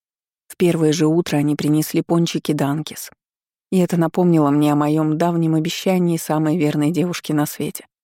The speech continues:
И я зарыдала прямо над коробкой, подняв весь этот шум, как будто им стоило знать, что они наделали. Папа и Рен успели прекрасно поладить с Норой и Кольтом. Внешне все весьма дружелюбны.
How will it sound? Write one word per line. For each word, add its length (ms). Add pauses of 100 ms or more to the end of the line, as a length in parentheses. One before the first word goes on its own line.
(800)
И 60
я 160
зарыдала 640
прямо 320
над 180
коробкой, 640 (680)
подняв 420
весь 240
этот 260
шум, 400
как 260
будто 300
им 120
стоило 440
знать, 260
что 180
они 200
наделали. 540 (600)
Папа 260
и 120
Рен 240
успели 360
прекрасно 520
поладить 440
с 100
Норой 300
и 40
Кольтом. 560 (380)
Внешне 440
все 200
весьма 300
дружелюбны. 680